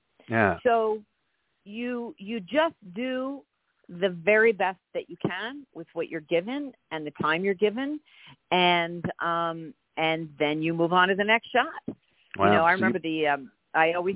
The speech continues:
Speaker 2: think of the, uh, <laughs> the, the fight coordinator who, again, never said, no one ever said, "Did you, do, do you know, you know, do you know any, any fight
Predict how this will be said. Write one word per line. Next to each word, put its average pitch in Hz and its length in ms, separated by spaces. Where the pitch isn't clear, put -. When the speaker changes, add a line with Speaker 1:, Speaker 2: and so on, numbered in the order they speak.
Speaker 2:
think 165 180
of 143 140
the, 143 280
uh, 123 240
<laughs> 143 180
the, - 80
the 180 120
fight 208 280
coordinator 160 720
who, 247 300
again, 220 380
never 226 360
said, 165 180
no 214 220
one 147 200
ever 185 260
said, 151 220
"Did 170 200
you, 151 420
do, 156 140
do 123 80
you 151 280
know, 139 240
you 131 120
know, 73 100
do 175 80
you 185 60
know 170 140
any, 147 180
any 147 140
fight 131 300